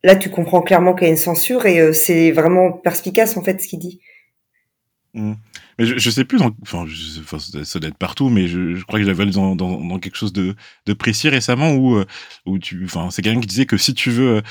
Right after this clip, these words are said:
Speaker 2: euh, faire répéter une rumeur, euh, euh, ne, ne la censure pas, mais justement, euh, enfin, v-, enfin, justement, censure-la, et c'est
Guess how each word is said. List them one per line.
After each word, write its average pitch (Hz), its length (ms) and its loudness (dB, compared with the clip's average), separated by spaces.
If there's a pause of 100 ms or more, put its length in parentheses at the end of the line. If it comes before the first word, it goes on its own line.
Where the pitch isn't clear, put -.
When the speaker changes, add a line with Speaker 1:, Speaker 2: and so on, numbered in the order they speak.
(240)
Speaker 2:
euh, 92 160 0
faire - 240 -2
répéter 110 420 0
une 104 120 4
rumeur, 113 400 2
euh, 95 160 2 (300)
euh, 92 140 -2
ne, 92 280 0
ne 92 140 0
la 98 120 2
censure - 360 -4
pas, 131 140 -2
mais 107 160 2
justement, 107 520 -2
euh, 90 160 -2 (640)
enfin, - 280 -6
v-, 110 240 -2
enfin, 113 160 0
justement, 135 300 0
censure-la, 147 640 0 (380)
et 104 160 2
c'est - 180 2